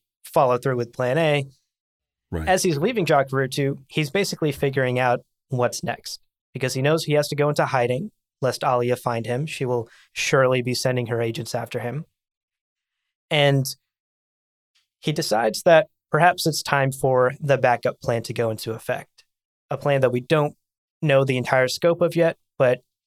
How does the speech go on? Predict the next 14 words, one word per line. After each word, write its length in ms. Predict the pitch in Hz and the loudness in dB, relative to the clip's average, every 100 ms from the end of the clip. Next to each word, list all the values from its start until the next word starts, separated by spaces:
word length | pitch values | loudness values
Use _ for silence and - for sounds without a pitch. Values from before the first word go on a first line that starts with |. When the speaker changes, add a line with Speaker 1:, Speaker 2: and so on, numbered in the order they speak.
| _ _ _ _ - | _ _ _ _ -4
Speaker 1:
we're 180 | 139 123 | -4 -2
told 300 | - 123 120 | -2 -2 -2
somehow 500 | - 123 123 120 120 - | -2 0 2 2 0 -2
involves 800 | 113 117 117 113 107 110 - - _ _ _ - | -4 0 0 0 -2 -8 -16 -18 _ _ _ -14
Stilgar. 600 | - - - - - - - _ _ _ _ _ _ _ _ _ - | -10 -8 -10 -12 -16 -16 -20 _ _ _ _ _ _ _ _ _ -8
And 100 | 127 | -4
that's 180 | 117 82 | -2 -2
where 100 | 117 | -2
Speaker 2:
Yeah. 20 | |
Speaker 1:
our 60 | 107 | -2
chapter 380 | 113 113 - | -4 -4 -8
ends. 420 | 78 - - - - _ _ _ _ _ - | -8 -12 -18 -18 -20 _ _ _ _ _ -10
Speaker 2:
It's 220 | 90 - | -8 -10
true. 340 | - 82 - | -10 -10 -12